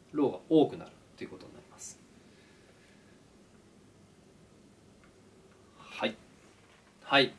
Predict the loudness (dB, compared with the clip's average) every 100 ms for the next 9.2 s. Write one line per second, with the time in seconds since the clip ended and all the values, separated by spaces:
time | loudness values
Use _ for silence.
0 | -2 4 6 6 6 2 -2 -4 -4 -4
1 | -2 -2 -4 -10 -14 -10 -8 -8 -12 -20
2 | -20 -20 -20 -20 -20 -20 -20 -10 2 4
3 | 4 2 2 -4 -18 -20 -20 -20 -8 4
4 | 4 4 -2 0 0 -2 0 -2 -2 -8
5 | -8 -6 -6 -6 -6 -4 -6 -4 -6 -8
6 | -20 -20 -20 -20 -20 -10 -6 0 2 2
7 | 0 -14 -20 -20 -20 -20 -16 0 4 4
8 | 2 -2 -4 -6 -6 -4 -2 -2 0 2
9 | 2 0